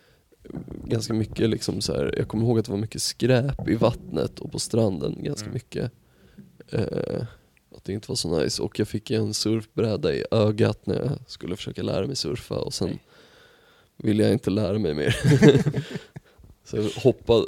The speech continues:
Speaker 1: hoppade, ramlade av den, och sen när jag kom upp i vattnet, bara bong,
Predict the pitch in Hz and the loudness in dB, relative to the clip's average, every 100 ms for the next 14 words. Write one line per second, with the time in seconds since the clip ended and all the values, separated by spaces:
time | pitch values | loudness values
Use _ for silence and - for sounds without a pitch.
0 | - 117 113 - 113 104 - 120 113 117 | 0 -2 0 0 2 0 2 -2 0 -2
1 | 113 117 117 110 101 101 85 95 113 113 | 0 2 2 0 2 2 2 2 2 4
2 | 104 113 117 104 113 - 110 110 - - | 4 4 4 4 0 -4 -6 -6 -8 -14
3 | - - - _ - 156 131 175 175 | -12 -14 -16 _ 2 4 4 0 -6